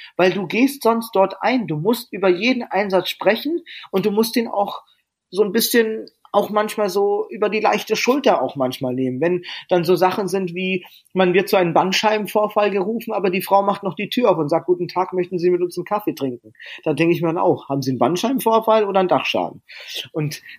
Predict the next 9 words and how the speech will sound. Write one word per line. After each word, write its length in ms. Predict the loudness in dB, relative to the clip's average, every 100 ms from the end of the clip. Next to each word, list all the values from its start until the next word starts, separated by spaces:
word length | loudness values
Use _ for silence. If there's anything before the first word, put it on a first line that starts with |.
| -12 -10
<laughs> 1600 | -10 -8 -6 -6 -6 -2 -2 0 -2 -2 -18 -20 -20 -16 0
das 160 | 0 0
ist 140 | 2
halt 260 | 2 2 2
irgendwie 360 | 0 0 -6
so, 340 | 0 4 4 2
<laughs> 40 |
weißt 500 | -6 -6 -2 0 2
du, 80 | 0